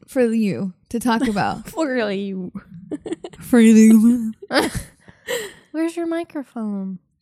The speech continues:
Speaker 2: Yeah, go grab it while we get
Speaker 3: Yeah.
Speaker 2: into this.
Speaker 1: Okay.
Speaker 3: <laughs> You know what we
Speaker 1: Um,
Speaker 3: should have done? We should have done Are You Smarter Than a Fifth Grader to Grayson today.
Speaker 1: Yeah.
Speaker 3: Yeah, 'cause he humiliated
Speaker 2: So
Speaker 3: us.
Speaker 2: we can't be roasted by him.
Speaker 3: Yeah.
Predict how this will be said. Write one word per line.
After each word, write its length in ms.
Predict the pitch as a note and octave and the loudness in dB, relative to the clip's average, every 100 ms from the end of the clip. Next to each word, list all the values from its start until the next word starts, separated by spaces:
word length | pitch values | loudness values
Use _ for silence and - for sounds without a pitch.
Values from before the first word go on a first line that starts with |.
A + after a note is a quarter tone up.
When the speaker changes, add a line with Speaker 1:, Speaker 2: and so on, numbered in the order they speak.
| _ _ _ _ _ _ _ - | _ _ _ _ _ _ _ -6
Speaker 2:
Yeah, 240 | B3+ D#4 | 0 2
go 140 | C#4 C#4 | 2 2
grab 220 | C#4 C4+ | 2 0
it 60 | A3 | 2
while 240 | E4 - | 4 2
we 60 | - | 2
get 220 | - A3 | 0 0
Speaker 3:
Yeah. 60 | G#3 | 0
Speaker 2:
into 200 | G3 G3 | -4 -8
this. 320 | G3+ G#3+ - | -10 -10 -2
Speaker 1:
Okay. 480 | A#3+ C#4 G3+ F3 G3+ | 0 2 0 -2 -6
Speaker 3:
<laughs> 40 | - - - - - | -12 -16 -20 -8 0
You 60 | |
know 400 | A#3 A#3+ B3 B3 | 4 6 6 6
what 100 | B3 | 6
we 60 | E4+ | 2
Speaker 1:
Um, 60 | E4+ | -2
Speaker 3:
should 160 | A3 | -2
have 120 | F#3 | -4
done? 380 | F#3+ F#3+ G#3 A3 - | -4 -6 -8 -10 -8
We 120 | G#3 | -8
should 200 | C#4 C#4 | -4 -6
have 120 | B3 | -4
done 240 | G#3+ G#3 | -4 -4
Are 100 | C#3 | -6
You 60 | G3+ | -8
Smarter 240 | - F#3+ | -8 -8
Than 120 | F#3 E3+ | -8 -10
a 40 | |
Fifth 200 | F#3+ - | -14 -14
Grader 200 | F3+ F3 | -14 -14
to 80 | - | -18
Grayson 400 | - E3 - - | -18 -18 -18 -20
today. 360 | - - G#3+ - _ G4 | -18 -20 -20 -20 _ _
Speaker 1:
Yeah. 640 | A#3 A3 G#3 G3+ F#3 F3 F3 | -8 -2 0 2 0 0 -2
Speaker 3:
Yeah, 400 | G#3+ F#3+ F3+ F#3 _ | 0 -2 -4 -8 _
'cause 520 | G3+ F3+ - - - _ _ _ - _ | -10 -10 -12 -18 -20 _ _ _ -20 _
he 180 | _ G#3+ | _ -12
humiliated 640 | G3 F#3+ F#3+ G3+ F3+ E3+ | -8 -6 -4 -4 -4 -4
Speaker 2:
So 60 | E3+ | -6
Speaker 3:
us. 60 | F3+ | -4
Speaker 2:
we 100 | G#3 | -6
can't 220 | G#3+ G3+ | -6 -10
be 100 | G3+ | -8
roasted 500 | G3+ G3+ G#3 - G#3+ | -8 -10 -10 -14 -14
by 140 | G#3+ G#3+ | -12 -12
him. 220 | A3 A3+ | -12 -8
Speaker 3:
Yeah. 340 | G3+ G3 F#3 | -6 -6 -8